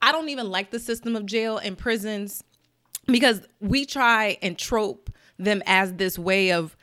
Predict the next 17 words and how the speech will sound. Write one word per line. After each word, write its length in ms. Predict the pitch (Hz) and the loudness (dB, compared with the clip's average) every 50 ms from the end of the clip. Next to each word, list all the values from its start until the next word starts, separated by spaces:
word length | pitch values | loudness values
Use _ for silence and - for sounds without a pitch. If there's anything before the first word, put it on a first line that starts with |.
| _ - - _ - | _ -20 -20 _ -4
rehabilitating 920 | 175 208 220 214 214 180 165 196 208 208 202 190 - 233 196 196 190 180 | 0 0 2 2 0 0 0 -2 0 -2 -2 -2 -2 -2 -2 0 -2 -6
someone, 760 | 180 - - 196 190 190 190 190 190 185 180 180 175 175 175 - _ _ _ _ - | -8 -6 -4 -4 -2 -2 0 0 0 2 0 0 -2 -6 -10 -14 _ _ _ _ -6
but 380 | 170 175 220 208 202 - _ - | 2 4 4 4 4 0 _ 6
they 140 | 247 254 | 6 6
don't 200 | 262 262 240 226 | 6 6 2 2
help 460 | - - - 214 190 165 151 - _ - _ - | -2 0 2 2 2 2 0 -4 _ -16 _ 0
if, 160 | - 196 190 - _ _ _ | 0 0 0 -2 _ _ _
if 180 | - 202 190 - - | 2 2 2 2 0
anything. 460 | 202 202 190 185 - - 151 147 - | -2 -2 -2 -2 -4 -6 -8 -6 -2
It 120 | - 202 196 | 0 0 2
is 160 | 196 180 165 | 0 0 -2
literally 600 | 180 196 233 254 254 247 240 240 233 208 208 202 | -2 0 0 2 2 2 2 2 2 0 -2 -2
just 180 | 175 185 165 | -4 -4 -4
modern 320 | 180 185 185 180 180 175 175 | -2 0 0 0 0 0 -2
day 160 | 160 147 151 | -4 -6 -6
slavery. 480 | - - 143 147 127 127 - 131 - - | -6 -8 -10 -10 -10 -10 -10 -12 -14 -12
Just 260 | - 147 151 - | -12 -12 -14 -14